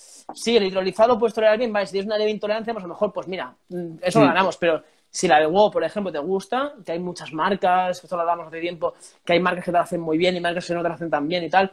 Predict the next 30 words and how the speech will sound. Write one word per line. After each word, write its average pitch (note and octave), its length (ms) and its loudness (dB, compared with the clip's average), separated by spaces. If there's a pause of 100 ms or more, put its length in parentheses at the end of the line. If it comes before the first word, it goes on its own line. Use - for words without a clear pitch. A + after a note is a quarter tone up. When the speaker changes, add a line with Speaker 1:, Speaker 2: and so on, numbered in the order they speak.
(180)
Speaker 1:
y D3 60 -4
hay E3 100 2
marcas E3+ 340 0
de - 80 -14
sabores D#3 280 0
muy E3+ 160 -4
buenos, D#3+ 540 -2
oye, D3 200 0
pues A2+ 140 -12
tira G3 160 2
Speaker 2:
Sí. G#3+ 80 2
Speaker 1:
una C3+ 160 0
de B2 60 -4
huevo, F#3+ 320 2 (280)
que - 80 -4
estamos F3+ 200 0
hablando G3 220 4
que E3+ 80 0
tiene F#3 120 2
un F#3+ 60 -4
valor F3 200 6
biológico, D#3+ 500 0
que F#3+ 80 -4
es - 60 -16
como D#3+ 200 -4
se E3 100 -10
podría D3+ 220 0
analizar D3 340 -4
las C#3 100 -4
proteínas, D3 480 -6